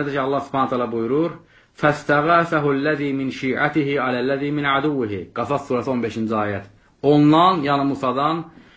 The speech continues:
öz şiəsindən, tərəfdarından olan birisi düşməninə qarşı kömək istədi. وَكَمَا يَسْتَغِيثُ الْاِنْسَانِ بِأَصْحَابِهِ فِي الْحَرْبِ وَغَيْرِهِ فِي أَشْيَاءٍ يَقْدِرُ عَلَيْهَا الْمَخْلُوقِ. Necə ki,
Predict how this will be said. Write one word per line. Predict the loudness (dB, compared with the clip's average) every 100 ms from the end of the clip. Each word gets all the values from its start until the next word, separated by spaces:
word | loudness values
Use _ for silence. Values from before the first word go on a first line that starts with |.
| _ _
öz | 4 4
şiəsindən, | 4 4 4 0 0 0 0 0
tərəfdarından | -2 -2 -2 -2 -2 -2 -2
olan | 0
birisi | -2 -4 -8
düşməninə | -8 -2 0 0 0
qarşı | -2 -4 -4
kömək | -2 -2 -4
istədi. | -10 -14 -18 _ _ _ _ _ _ _ _ _ _ _ _ _ _ -2
وَكَمَا | 0 4 4 6 6 6
يَسْتَغِيثُ | 4 2 2 0 0 -2
الْاِنْسَانِ | -2 -4 0 0 0
بِأَصْحَابِهِ | -2 -4 -4 -2 0 0
فِي | -2 -4
الْحَرْبِ | 0 2 0 -2 -18 _ _ _ _ _ _ _ _
وَغَيْرِهِ | 0 4 6 6 4 0 -4
فِي | -4 -4 -4
أَشْيَاءٍ | -4 0 4 4 4 2 0 0
يَقْدِرُ | -2 -2 -2 0
عَلَيْهَا | 0 -2 -2
الْمَخْلُوقِ. | -4 -4 -4 -4 -2
Necə | 0
ki, | 0